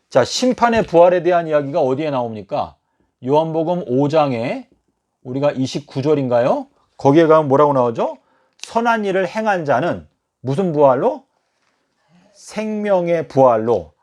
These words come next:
"악한 일을 행한 자는", 예, "심판의 부활로 나온다."라고 이렇게 말씀하셨는데, 자, 유다서에 가면 악한 천사들,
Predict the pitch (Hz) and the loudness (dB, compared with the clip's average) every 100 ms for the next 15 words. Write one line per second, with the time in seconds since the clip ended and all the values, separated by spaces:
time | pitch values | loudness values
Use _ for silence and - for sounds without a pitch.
0 | _ - 131 - 185 170 160 151 196 180 | _ 0 0 0 0 2 0 -2 -4 -2
1 | 147 156 285 311 _ _ _ _ _ 120 | 0 0 -2 -8 _ _ _ _ _ -2
2 | 107 92 - - 247 220 202 180 175 - | -2 -2 -8 -4 -4 0 2 4 2 2
3 | 139 135 135 123 110 120 120 104 - _ | 2 2 2 2 0 2 2 0 -2 _
4 | _ _ 113 110 127 113 - 113 107 143 | _ _ -2 0 0 -4 -4 -2 -2 -2
5 | 123 117 107 104 160 98 - _ _ _ | -8 -6 -10 -2 -2 -2 -6 _ _ _
6 | _ 143 117 143 170 233 - 214 185 170 | _ 2 2 0 4 4 4 2 4 2
7 | 196 214 120 131 - 208 190 240 226 185 | 0 0 0 0 -4 -8 -6 -8 -2 -2
8 | 127 95 | -2 -6